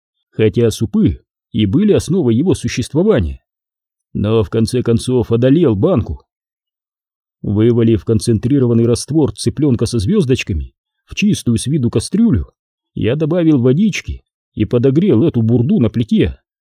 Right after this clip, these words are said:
Потом кинул туда щепотку чабреца, ложку соевого соуса и присел поесть.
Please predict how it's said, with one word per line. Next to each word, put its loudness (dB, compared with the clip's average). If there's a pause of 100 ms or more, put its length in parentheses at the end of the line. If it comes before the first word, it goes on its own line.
(480)
Потом -2
кинул 0
туда 0
щепотку -2
чабреца, -2 (380)
ложку -2
соевого 0
соуса -2 (420)
и -4
присел -2
поесть. 0